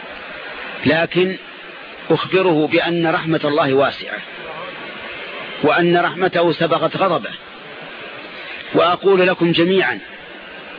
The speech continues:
ما تقولون في قتل المؤمن عمدا؟ حرام ولا لا؟ حرام ولا غير حرام؟ طيب،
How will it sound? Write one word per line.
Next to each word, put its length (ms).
ما 300
تقولون 720
في 200
قتل 340
المؤمن 520
عمدا؟ 540
حرام 400
ولا 140
لا؟ 160
حرام 280
ولا 160
غير 140
حرام؟ 440
طيب، 260